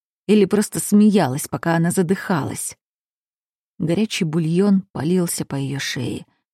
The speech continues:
и она закричала от боли, а я вылил все ей в глотку, заставляя захлебнуться криком. Мне плевать было, жива она или нет, дергается она там на полу или нет.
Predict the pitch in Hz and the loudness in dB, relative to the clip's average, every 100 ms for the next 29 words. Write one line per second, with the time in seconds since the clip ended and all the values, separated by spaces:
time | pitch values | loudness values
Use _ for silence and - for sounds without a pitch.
0 | _ _ - 156 208 240 185 185 175 165 | _ _ -6 2 4 6 4 2 0 0
1 | - 180 170 147 147 143 196 180 139 - | 0 0 0 -2 -2 0 2 2 0 -8
2 | _ _ _ - 202 202 147 151 226 190 | _ _ _ 0 2 2 0 2 4 4
3 | 156 139 - 208 185 160 147 151 180 226 | 2 -2 -2 2 4 2 -2 -2 2 2
4 | 202 - 147 147 - 151 165 160 180 175 | 2 -2 -6 -6 -4 0 0 0 -2 0
5 | 160 175 151 - - 165 151 - - 156 | 2 0 0 -8 -4 -4 -4 -6 -8 -8
6 | _ _ _ _ - 185 185 185 185 147 | _ _ _ _ 0 2 2 2 0 0
7 | 175 165 147 147 139 135 160 151 156 180 | -2 -2 -4 -6 -6 -6 -6 -4 -2 0
8 | 143 139 139 139 180 143 - - _ _ | 0 -2 -6 -8 -8 -6 -6 -8 _ _
9 | _ 170 196 156 156 - - 160 147 165 | _ 2 2 0 -6 -6 -6 -6 -4 -2
10 | 165 147 147 165 170 160 165 165 143 - | -2 -4 -4 0 0 0 0 0 -2 -6